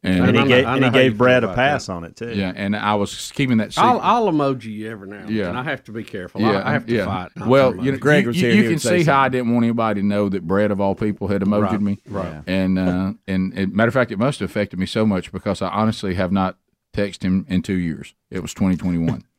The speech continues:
Speaker 4: But, you know, that's
Speaker 3: Um,
Speaker 4: not a bad thing, I don't think.
Speaker 1: No.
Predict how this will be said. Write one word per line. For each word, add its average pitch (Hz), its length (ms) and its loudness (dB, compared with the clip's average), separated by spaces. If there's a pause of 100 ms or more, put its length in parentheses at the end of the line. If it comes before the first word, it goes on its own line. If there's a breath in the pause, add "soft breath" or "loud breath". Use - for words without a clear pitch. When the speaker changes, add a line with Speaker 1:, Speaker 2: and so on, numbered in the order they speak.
(160)
Speaker 4:
But, 117 100 -4
you 185 80 2
know, 185 80 4
that's 214 160 0
Speaker 3:
Um, 185 60 -4
Speaker 4:
not 147 160 0
a 107 40 -6
bad 107 360 -6
thing, 80 260 -8
I 71 80 -10
don't 71 180 -14
think. 65 200 -12
Speaker 1:
No. 85 240 -10